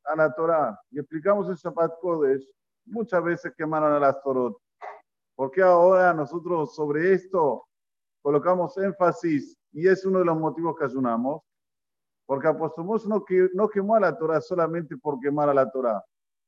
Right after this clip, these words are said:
sino por crear otra ideología que hasta hoy la padecemos.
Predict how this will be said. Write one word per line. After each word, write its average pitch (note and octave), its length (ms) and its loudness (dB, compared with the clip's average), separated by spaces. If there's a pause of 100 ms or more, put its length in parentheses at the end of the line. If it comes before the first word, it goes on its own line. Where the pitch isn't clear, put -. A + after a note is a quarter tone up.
(120)
sino E3 220 -4
por D#3+ 240 -2
crear F3+ 640 4
otra G#3+ 260 6
ideología F#3+ 880 4
que - 100 0
hasta F#3 260 4
hoy A#3 160 8
la G#3+ 140 8
padecemos. F3 760 2